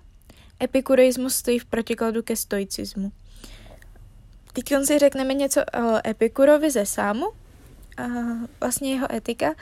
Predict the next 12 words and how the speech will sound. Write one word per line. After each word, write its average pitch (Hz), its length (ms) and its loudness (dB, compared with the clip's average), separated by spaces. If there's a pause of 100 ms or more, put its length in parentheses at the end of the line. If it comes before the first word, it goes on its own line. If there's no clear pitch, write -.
(260)
Tak - 140 -6
podle 277 260 4
něj 285 140 0
je 285 80 2
tedy 269 400 0
cílem 262 540 -2
života 233 800 -2
je 247 120 -2
slast, - 460 -4 (920)
tedy 220 460 2
neexistence 220 720 -2
bolesti. 214 560 -4